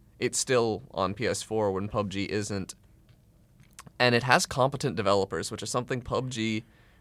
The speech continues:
really just doesn't seem like it can say a lot of the time. Like, pub G seems to be in damage control a lot of the time, 'cause I know,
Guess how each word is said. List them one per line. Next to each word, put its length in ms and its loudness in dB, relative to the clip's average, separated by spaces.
really 240 -2
just 260 -6
doesn't 340 0
seem 220 -4
like 160 -2
it 100 -8
can 140 -6
say 220 0
a 80 2
lot 180 -2
of 80 -6
the 80 -6
time. 240 -4
Like, 160 -2
pub 220 2
G 160 -2
seems 480 -2
to 100 -8
be 120 2
in 140 2
damage 380 2
control 340 -2
a 40 -2
lot 160 0
of 60 -2
the 60 -4
time, 520 -2
'cause 140 -4
I 80 6
know, 320 6